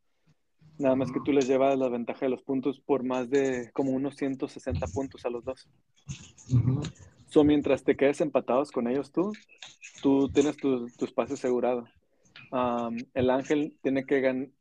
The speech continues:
Speaker 1: el Ángel también lleva los puntos, porque él está en los mil seiscientos sesenta también. Tú
Speaker 2: Le gano como
Speaker 1: mil seiscientos ochenta y tres.
Speaker 2: por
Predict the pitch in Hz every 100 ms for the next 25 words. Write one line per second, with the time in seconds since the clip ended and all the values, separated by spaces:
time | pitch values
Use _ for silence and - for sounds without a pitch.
0 | - 147 135 143 165 135 131 135 143 131
1 | - 139 147 131 123 - - - - -
2 | - - - 135 131 139 135 131 123 139
3 | - 135 127 131 120 127 127 139 123 123
4 | 175 - _ _ - 127 135 135 120 127
5 | 127 139 147 139 131 131 135 135